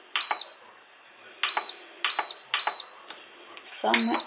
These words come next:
м'ясо. І хай смажиться. М'яско вже посмажилось. Я сюди добавила ще цибулю, прожарила, плюс сіль, перець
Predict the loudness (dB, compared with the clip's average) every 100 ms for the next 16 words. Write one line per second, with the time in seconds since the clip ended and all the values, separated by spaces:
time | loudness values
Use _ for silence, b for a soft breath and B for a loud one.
0 | -2 -8 -6 0 4 4 2 -2 -10 B
1 | B B -20 -16 -4 2 4 4 0 -12
2 | B B B B B B B -8 0 4
3 | 4 2 0 -4 -4 -6 -8 -10 -16 -18
4 | -18 -18 -20 -20 -20 -20 -20 -20 -20 B
5 | B B -6 -4 -4 0 0 0 -4 0
6 | 0 0 -2 0 0 0 0 -2 0 0
7 | 2 0 0 0 0 0 2 4 2 0
8 | -6 -2 -4 -2 -6 -4 -4 0 2 2
9 | 2 2 2 2 0 B B -14 -4 0
10 | 0 -2 -2 0 2 0 -4 -18 -20 -6
11 | 0 4 4 2 -2 -8